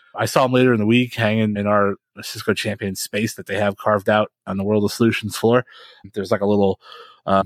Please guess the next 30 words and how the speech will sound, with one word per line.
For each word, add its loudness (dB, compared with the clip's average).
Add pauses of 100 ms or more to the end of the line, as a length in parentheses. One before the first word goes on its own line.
(300)
there's, -2
like, 2
a 4
little 4
booth, 2
not 2
a -4
booth, 0
but 4
it's, -6
like, -2
a 2 (220)
couple -2
couches 0
and -6 (300)
that -2
kinda 2
thing -2
where -2
we -14
kinda, -4 (180)
you -10
know, -14 (140)
kind -8
of -16
congregated 0
throughout -2
the 0
week 0
and -8